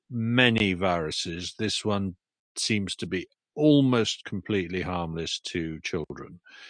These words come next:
Um, not completely, of course, there's always a risk, and, and children with underlying health in, uh, things, but, uh, health,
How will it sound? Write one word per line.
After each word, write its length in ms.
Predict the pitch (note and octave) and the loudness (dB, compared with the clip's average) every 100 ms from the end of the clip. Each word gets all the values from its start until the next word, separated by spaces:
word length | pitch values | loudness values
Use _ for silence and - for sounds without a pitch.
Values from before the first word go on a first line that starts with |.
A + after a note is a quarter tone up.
| - - _ - | -20 -20 _ -10
Um, 260 | F2+ F2 G#2+ | -8 -6 0
not 180 | E3 G3 | 2 2
completely, 480 | - B2 G2 D2+ G2+ | 2 4 4 4 2
of 160 | G#2+ | 2
course, 400 | - G#2+ D#2 - - | 2 0 2 -2 -4
there's 240 | F#2+ F#2 | -4 0
always 300 | G#2+ G2+ F2 | 2 2 2
a 80 | E2+ | -2
risk, 380 | D2+ E2 - - | -6 -6 -8 -8
and, 240 | E2 F2 | -10 -10
and 360 | - F2+ E2 D#2+ - _ _ | -10 -10 -10 -12 -18 _ _
children 340 | - F#2+ E2+ F2 | -8 -6 -6 -6
with 140 | E2 | -6
underlying 460 | E2+ E2 E2+ F2 E2 | -6 -4 -4 -4 -4
health 260 | F2+ D#2+ | -6 -6
in, 140 | F2+ D2 _ - | -10 -12 _ -18
uh, 100 | - F2+ | -16 -10
things, 320 | F2+ D#2 E2+ - | -8 -8 -10 -12
but, 120 | - - - F2+ E2+ | -12 -12 -12 -12 -10
uh, 140 | F#2+ - | -10 -6
health, 260 | G2 E2+ | -6 -6